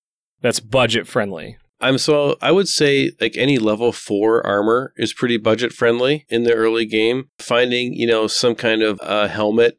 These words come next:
Speaker 2: that gives you some kind of protection. Don't need a face shield. You really don't need a face shield. Don't worry about that. Something that's got, like,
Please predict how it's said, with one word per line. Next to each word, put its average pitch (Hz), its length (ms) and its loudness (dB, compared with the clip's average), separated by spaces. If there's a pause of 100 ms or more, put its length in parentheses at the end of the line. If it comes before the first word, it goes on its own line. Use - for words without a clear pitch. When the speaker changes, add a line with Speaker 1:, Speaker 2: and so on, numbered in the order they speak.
Speaker 2:
that 110 260 0
gives 110 220 -2
you 110 100 -2
some 110 260 0
kind 117 200 0
of 117 80 -2
protection. 120 640 -2 (480)
Don't 135 200 2
need 143 140 4
a 143 60 2
face 117 260 0
shield. 123 480 0 (300)
You 113 180 0
really 120 180 2
don't 113 140 2
need 117 140 -2
a 110 40 2
face 101 240 0
shield. 101 440 0
Don't 104 160 -2
worry 107 160 2
about 104 240 0
that. 95 320 2 (400)
Something 139 400 0
that's 123 200 0
got, 110 280 0
like, 107 280 0